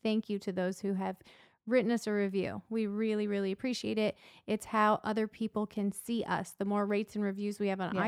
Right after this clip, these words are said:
Speaker 1: iTunes, the more visible we become. So it's important. So we appreciate you for that.
Speaker 2: Yes, please
Speaker 1: So if you
Speaker 2: keep
Speaker 1: haven't done it, please do it.
Speaker 2: reviewing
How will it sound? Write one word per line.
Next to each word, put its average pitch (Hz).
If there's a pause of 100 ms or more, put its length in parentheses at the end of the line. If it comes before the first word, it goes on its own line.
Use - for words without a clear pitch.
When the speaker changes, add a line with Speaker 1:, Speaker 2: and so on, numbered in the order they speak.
(140)
Speaker 1:
iTunes, 208 (400)
the 208
more 214
visible 202
we 190
become. 190 (100)
So 196 (420)
it's 208
important. 196
So 185
we 185
appreciate -
you 202
for -
that. - (220)
Speaker 2:
Yes, 254 (280)
please 214
Speaker 1:
So 214
if 196
you 226
Speaker 2:
keep 196
Speaker 1:
haven't 196
done 190
it, 185
please 190
do -
it. 262
Speaker 2:
reviewing 202